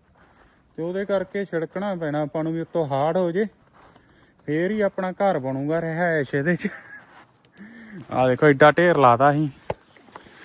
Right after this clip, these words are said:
ਪਰ ਬਾਈ ਜਿੰਨਾ ਸੌਖਾ ਕੰਮ ਲੱਗਦਾ ਹੁੰਦਾ ਨਾ, ਓਡਾ ਹੈ ਹੀ ਨਹੀਂ ਇਹ ਸੌਖਾ। ਦੇਖਣ ਨੂੰ ਤਾਂ ਐਂ ਲੱਗਦਾ ਸਨੋ ਹੀ ਇਕੱਠੀ ਕਰਨੀ ਆ। ਸਾਡੀ ਤਿੰਨਾਂ ਦੀ ਤਸੱਲੀ ਕਰਾਤੀ ਆ ਸਾਰੀ ਸਨੋ ਨੇ।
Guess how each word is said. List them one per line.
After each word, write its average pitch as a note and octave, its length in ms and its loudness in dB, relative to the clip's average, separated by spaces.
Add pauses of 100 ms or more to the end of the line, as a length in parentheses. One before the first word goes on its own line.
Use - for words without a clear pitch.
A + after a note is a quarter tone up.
(200)
ਪਰ D3+ 160 8
ਬਾਈ F3+ 260 6
ਜਿੰਨਾ E3 380 4
ਸੌਖਾ E3 420 4
ਕੰਮ E3 320 4
ਲੱਗਦਾ C#3+ 420 4
ਹੁੰਦਾ D#3+ 260 0
ਨਾ, G#3 180 0 (160)
ਓਡਾ D#3 320 -2
ਹੈ C3+ 120 -4
ਹੀ D3 120 -2
ਨਹੀਂ E3+ 180 -4
ਇਹ C3+ 120 -4
ਸੌਖਾ। E3 420 -6 (1600)
ਦੇਖਣ C#3+ 320 6
ਨੂੰ G3 120 6
ਤਾਂ F#3 160 10
ਐਂ F3 60 6
ਲੱਗਦਾ E3+ 260 6
ਸਨੋ E3 240 -2
ਹੀ G#3+ 60 -4
ਇਕੱਠੀ F#3 300 -6
ਕਰਨੀ E3+ 360 -2
ਆ। G3+ 80 -4 (600)
ਸਾਡੀ D3+ 220 -4
ਤਿੰਨਾਂ F3 360 -4
ਦੀ G#3 120 -4
ਤਸੱਲੀ E3 460 -4
ਕਰਾਤੀ C#3 380 -4
ਆ E3 60 -4
ਸਾਰੀ E3 300 -4
ਸਨੋ D#3+ 300 -4
ਨੇ। D#3+ 140 -6